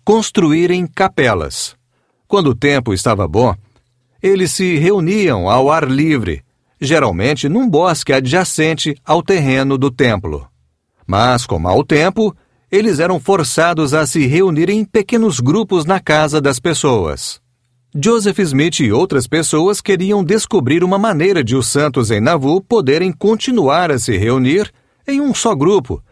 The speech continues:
mesmo quando o tempo começasse a esfriar. A solução foi colocar um andar temporário no templo.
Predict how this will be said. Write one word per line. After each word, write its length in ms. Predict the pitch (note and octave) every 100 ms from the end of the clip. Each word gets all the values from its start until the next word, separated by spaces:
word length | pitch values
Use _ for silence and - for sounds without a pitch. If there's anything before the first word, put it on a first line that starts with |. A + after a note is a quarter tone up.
| _ _
mesmo 480 | G2+ A2 C#3 D3 F#3
quando 240 | F3+ F3+
o 60 | G3+
tempo 360 | D3+ D3 D3
começasse 640 | D#3 F#3+ G3+ - B2+ B2+ B2+
a 80 | A#2
esfriar. 680 | A#2+ - E3 A#2+ D#2+ C2+ - _ _ _ _ _
A 80 | A3
solução 480 | - A2 - C3 F#2+
foi 180 | C3 B2
colocar 420 | G3+ A#3 G3 F3
um 160 | G3+
andar 360 | G#3+ D#3+ C3 D3+
temporário 760 | - F#3+ G3 G3+ C#3+ G#2+ A2 B2
no 120 | D3+
templo. 500 | D#3+ B2+ F#2 D2